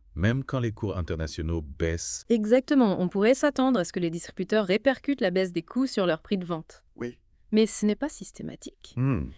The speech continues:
Speaker 2: Ils ont une certaine marge de manœuvre
Speaker 1: Oui.
Speaker 2: pour fixer leur prix,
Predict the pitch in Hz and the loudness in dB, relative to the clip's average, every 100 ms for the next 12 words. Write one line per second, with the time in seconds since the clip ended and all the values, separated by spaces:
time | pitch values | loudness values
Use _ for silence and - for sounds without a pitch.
0 | - - 226 208 208 196 190 - 185 180 | -12 0 4 6 6 4 0 2 2 4
1 | 208 226 262 202 170 165 170 202 349 294 | 6 6 6 2 0 2 2 4 2 0
2 | 175 165 - 156 160 147 - - 185 - | -4 -6 -4 4 4 4 -2 -4 -4 0
3 | 269 - 202 170 156 - 196 277 | -2 2 2 2 0 -2 0 0